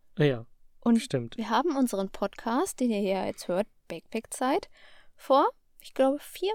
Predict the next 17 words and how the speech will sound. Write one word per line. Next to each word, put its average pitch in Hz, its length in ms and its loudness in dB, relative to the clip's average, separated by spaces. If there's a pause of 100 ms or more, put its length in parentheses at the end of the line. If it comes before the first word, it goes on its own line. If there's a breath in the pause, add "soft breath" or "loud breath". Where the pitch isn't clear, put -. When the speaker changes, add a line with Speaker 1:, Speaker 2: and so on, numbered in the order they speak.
Speaker 2:
Monaten 247 560 2 (140)
angemeldet. 196 760 0
Speaker 1:
Ja, 165 160 4
Speaker 2:
Viereinhalb 233 380 4
Speaker 1:
vor, - 160 4
Speaker 2:
schon. 202 80 0
Speaker 1:
vor - 220 2
vier 151 220 8
Monaten 147 400 0
Speaker 2:
Leute, 131 140 0
Speaker 1:
ungefähr. 135 380 -2
Speaker 2:
viereinhalb 311 540 -2
Monate 262 640 0
haben 247 140 0
wir 247 60 0
den 240 180 -4
angemeldet 240 640 2